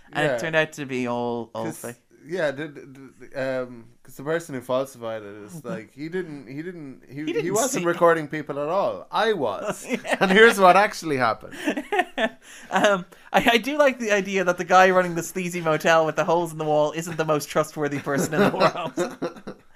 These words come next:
Speaker 1: But, uh, he did also, I think, offer to put up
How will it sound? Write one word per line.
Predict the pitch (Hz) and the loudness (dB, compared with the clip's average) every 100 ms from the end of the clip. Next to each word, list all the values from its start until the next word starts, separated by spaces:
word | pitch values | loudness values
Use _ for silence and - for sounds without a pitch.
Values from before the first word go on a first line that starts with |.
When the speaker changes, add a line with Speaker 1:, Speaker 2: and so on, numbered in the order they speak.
| - - 240 - | -18 -16 -18 0
Speaker 1:
But, | 170 160 - | 2 2 -2
uh, | 160 - - | -6 -6 -14
he | - 196 | -6 0
did | 233 | 4
also, | 233 220 214 160 | 4 4 2 4
I | 175 | 4
think, | 180 175 | 2 0
offer | 160 160 143 | 0 0 -6
to | 143 | -6
put | 160 147 | -4 -2
up | 143 | -2